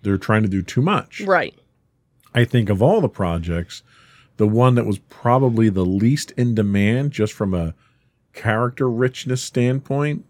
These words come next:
Speaker 1: was this show.
Speaker 2: Right. And, and that's probably, you know, I think it was kind of,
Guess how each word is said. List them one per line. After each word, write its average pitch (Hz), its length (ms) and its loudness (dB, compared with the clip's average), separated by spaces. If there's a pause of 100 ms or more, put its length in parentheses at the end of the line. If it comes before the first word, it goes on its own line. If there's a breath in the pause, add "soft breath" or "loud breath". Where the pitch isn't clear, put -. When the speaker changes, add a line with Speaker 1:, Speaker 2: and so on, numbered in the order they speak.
Speaker 1:
was 95 200 -2
this 90 160 0
show. 80 340 -8
Speaker 2:
Right. 196 340 2
And, 320 320 0
and 277 400 0
that's 277 300 -2
probably, 214 1120 0
you 226 200 0
know, 185 180 4
I 190 100 2
think 220 200 -2
it 214 120 0
was 202 140 0
kind 214 280 0
of, 202 160 0